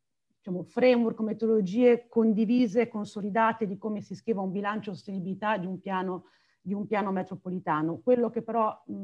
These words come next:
abbiamo voluto integrare è il fatto di riuscire ad arrivare a misurare anche gli impatti, quindi non fermarci a dire: "Abbiamo raggiunto dei risultati fondamentali", e quindi ovviamente il sistema di monitoraggio risponde a questo obiettivo,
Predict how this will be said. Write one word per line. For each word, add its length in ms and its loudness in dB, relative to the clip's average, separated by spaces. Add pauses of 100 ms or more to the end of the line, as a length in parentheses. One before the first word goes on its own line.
abbiamo 380 -2
voluto 680 -2
integrare 920 2 (380)
è 100 -12
il 120 -2
fatto 280 -2
di 120 0
riuscire 380 -2
ad 100 -4
arrivare 560 0
a 100 -6
misurare 640 0
anche 380 -2
gli 100 -2
impatti, 720 -2
quindi 220 -4
non 180 -2
fermarci 640 -6
a 80 -4
dire: 300 -6 (760)
"Abbiamo 320 0
raggiunto 500 -4
dei 180 0
risultati 720 0
fondamentali", 920 -4
e 100 -12
quindi 240 -4
ovviamente 360 -4
il 60 -8
sistema 320 -6
di 80 -4
monitoraggio 600 -2
risponde 540 -2
a 60 -6
questo 260 -8
obiettivo, 560 0